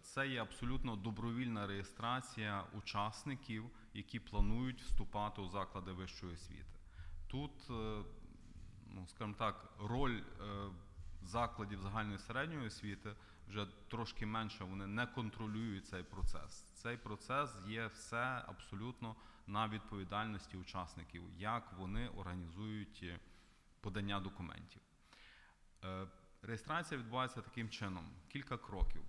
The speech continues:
Перший крок — зайти на сайт Українського центру оцінювання якості освіти, створити кабінет. Другий крок, е, — подати персональні дані і подати дані реєстрації. Третій крок — підвантажити документи. І четвертий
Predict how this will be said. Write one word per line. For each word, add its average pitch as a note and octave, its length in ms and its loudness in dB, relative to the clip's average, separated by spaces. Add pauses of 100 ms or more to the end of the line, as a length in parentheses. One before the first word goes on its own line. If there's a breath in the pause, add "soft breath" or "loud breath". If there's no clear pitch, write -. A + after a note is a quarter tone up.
Перший C3 340 0
крок — D3 500 0
зайти G#2+ 360 0
на A#2 120 0
сайт A2+ 280 0
Українського G2 480 -2
центру F#2+ 340 0
оцінювання F#2+ 460 -2
якості G2+ 360 -6
освіти, C3+ 380 -6
створити A2 460 -4
кабінет. E2+ 460 -4 (720 loud breath)
Другий C#3 380 0
крок, C3 580 4
е, — G#2+ 200 -2 (420)
подати G#2+ 400 2
персональні G2+ 680 0
дані B2 440 0
і F#2+ 80 -4
подати G2+ 440 -2
дані G2 300 2
реєстрації. F2 840 -4 (520 loud breath)
Третій A#2+ 400 2
крок — A#2 500 -4
підвантажити G2+ 760 0
документи. F2 760 -2 (540 loud breath)
І D3 240 -2
четвертий B2+ 560 0